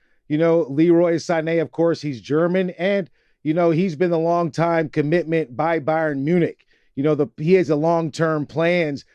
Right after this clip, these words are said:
with Bayern Munich. Sadio Mane was pretty much uncertain. And, uh, this doesn't sit well because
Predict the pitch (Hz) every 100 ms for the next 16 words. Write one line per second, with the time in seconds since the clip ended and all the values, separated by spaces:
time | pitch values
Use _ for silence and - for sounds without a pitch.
0 | _ 143 123 156 151 147 151 143 - 165
1 | 175 165 165 165 190 180 156 - - -
2 | 170 165 165 - - _ _ 156 165 160
3 | - 175 208 170 156 - _ - 165 165
4 | 156 202 196 - 196 160 180 - 180 175
5 | 156 175 175 165 175 165 160